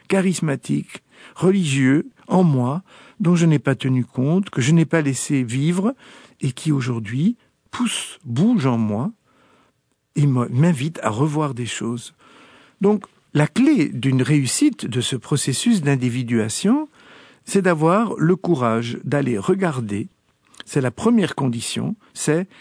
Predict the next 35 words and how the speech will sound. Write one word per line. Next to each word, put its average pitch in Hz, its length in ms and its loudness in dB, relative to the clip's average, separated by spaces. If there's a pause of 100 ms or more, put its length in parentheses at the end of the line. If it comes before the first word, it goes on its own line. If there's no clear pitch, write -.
(140)
suis-je 175 400 2
prêt 117 500 -4
à 131 120 -2
m'engager 139 640 2
dans 123 240 0
un 131 80 0
processus 143 640 -4
de 107 100 -2
discernement 160 800 0 (840)
avec 139 540 0 (280)
les 165 140 2
choses 147 300 2
difficiles 147 720 0 (180)
que 123 100 -6
je 117 160 0
vais, 110 340 0 (280)
dont 139 200 2
je 123 120 0
vais 120 100 4
prendre 107 380 -2
conscience ?» - 640 -8 (420)
Comme 127 200 2
par 120 140 -2
exemple 120 460 0
justement, 120 640 0
euh, 104 140 -2 (340)
le 127 140 -2
fait 139 220 -2
que 117 340 0
je 113 120 -2
me 127 120 2
rends 123 160 -2
compte 127 240 0
que 120 100 -4
depuis 110 260 -8